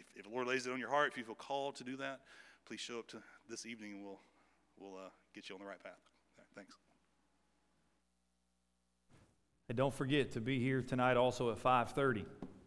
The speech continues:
Speaker 2: Thinking about our message, right? We have teachers. We have people in, in staff positions. We have students who are in Christ, and they are in schools. So part of our prayer is that God would raise them up, that they would be bold,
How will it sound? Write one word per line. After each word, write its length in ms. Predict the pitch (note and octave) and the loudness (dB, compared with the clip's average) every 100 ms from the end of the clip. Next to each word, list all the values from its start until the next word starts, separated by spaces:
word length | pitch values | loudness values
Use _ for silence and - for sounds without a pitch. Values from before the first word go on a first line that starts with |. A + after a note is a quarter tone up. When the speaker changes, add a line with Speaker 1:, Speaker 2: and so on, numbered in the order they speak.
| _ | _
Speaker 2:
Thinking 180 | A2 A#2 | -2 4
about 180 | A#2 B2 | 8 8
our 80 | B2 | 10
message, 420 | C3+ D3+ - G#2+ | 8 6 4 0
right? 200 | A#2 A#2 | 2 4
We 100 | A#2+ | 4
have 160 | A#2+ - | 2 2
teachers. 500 | D#3+ - A2 - - - _ _ _ _ _ - | -2 0 -4 -6 -16 -20 _ _ _ _ _ -4
We 80 | G#2+ | 4
have 360 | A2+ A2+ G#2+ - - - | 6 6 4 -8 -18 -4
people 260 | C3 B2+ | 2 4
in, 80 | A#2 - - | 4 0 -6
in 80 | B2 | -6
staff 520 | - C#3+ C#3+ A#2+ - | 4 8 8 6 0
positions. 440 | B2+ A2+ A2 G#2+ G2+ | -2 0 -2 -2 0
We 80 | |
have 120 | A#2+ A#2 | 0 0
students 580 | - F3 B2+ F2+ - - - _ - | 6 8 8 0 -10 -12 -18 _ 0
who 100 | C3 | 2
are 80 | A2+ | 4
in 240 | C#3+ D3+ | 4 2
Christ, 640 | - D3+ B2+ F#2 - - - - _ _ _ | 4 6 6 4 -6 -12 -18 -20 _ _ _
and 100 | A2+ | 2
they 100 | A2+ | 4
are 100 | A2 | 4
in 180 | C#3 B2 | 4 2
schools. 560 | - - B2+ - - - - - _ _ _ | 2 2 2 0 -10 -16 -20 -20 _ _ _
So 60 | - | -10
part 240 | G#2 D3+ | 4 6
of 100 | D3 | 8
our 120 | B2+ B2 | 8 6
prayer 340 | - E3 D3 | 6 6 8
is 140 | A#2 | 6
that 180 | A2 G#2 | 2 4
God 220 | A#2 B2+ | 8 8
would 100 | A2+ | 6
raise 300 | A2+ B2 A2+ | 4 4 4
them 140 | A#2 A#2 | 4 6
up, 160 | A2+ | 6
that 60 | G2+ | 4
they 100 | A2+ | 2
would 140 | A2+ | 4
be 60 | A2 | 2
bold, 480 | G2+ A#2+ A#2 F#2 | 6 6 6 4